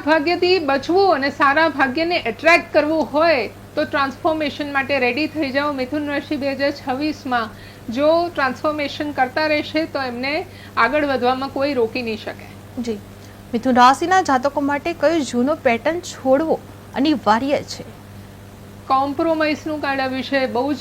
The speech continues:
Speaker 1: એલર્ટિંગ કાર્ડ છે. એટલે જૂનું જે પેટર્ન છે કે દરેક ક્ષેત્ર કોમ્પ્રોમાઇઝ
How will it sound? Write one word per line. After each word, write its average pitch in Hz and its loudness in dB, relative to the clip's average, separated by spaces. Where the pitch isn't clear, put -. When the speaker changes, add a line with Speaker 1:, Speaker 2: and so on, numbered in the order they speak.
Speaker 1:
એલર્ટિંગ 240 0
કાર્ડ 233 2
છે. - -6
એટલે 233 2
જૂનું 262 -2
જે 285 4
પેટર્ન 285 0
છે 311 0
કે 254 0
દરેક 247 -2
ક્ષેત્ર 269 -4
કોમ્પ્રોમાઇઝ 277 -4